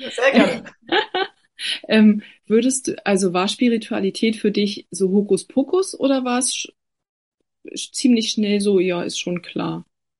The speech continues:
Speaker 1: Ähm,
Speaker 2: So die,
Speaker 1: es war,
Speaker 2: weißt du,
Speaker 1: es wurde
Speaker 2: so die
Speaker 1: belächelt.
Speaker 2: ersten Gedanken, die man so hat, ne?
Speaker 1: Also, also in meiner Familie wird,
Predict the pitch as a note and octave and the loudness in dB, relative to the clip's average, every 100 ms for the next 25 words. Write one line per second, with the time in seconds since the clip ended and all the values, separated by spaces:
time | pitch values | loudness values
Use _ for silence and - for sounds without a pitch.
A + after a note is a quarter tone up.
0 | _ _ _ _ _ _ _ _ _ _ | _ _ _ _ _ _ _ _ _ _
1 | _ _ _ _ _ _ _ _ _ _ | _ _ _ _ _ _ _ _ _ _
2 | _ _ - G#3+ F#3 F#3+ F#3 F3+ F#3 F#3 | _ _ 0 2 2 2 0 0 0 -2
3 | F#3 F#3+ F#3+ G3 _ - _ _ _ _ | -2 -4 -6 -10 _ -20 _ _ _ _
4 | - F#3+ G3+ - A3+ F#3+ F#3+ C4+ C4+ C#4+ | 0 2 4 2 2 4 4 6 6 8
5 | - B3 B3 - F3+ A#3 A#3+ G#3+ G#3 G3+ | 8 6 4 2 2 2 2 2 2 2
6 | A#3+ G3+ F#3 E3 E3 E3+ E3+ - F3 C#4 | 4 4 2 2 0 -2 -6 -4 -2 -4
7 | _ _ _ _ _ _ _ _ - G3 | _ _ _ _ _ _ _ _ -10 -6
8 | F3 G#3+ A3+ A3+ A3+ A#3+ A#3 A#3 C4+ A3 | 0 2 4 6 4 4 4 4 4 2
9 | A3 | 0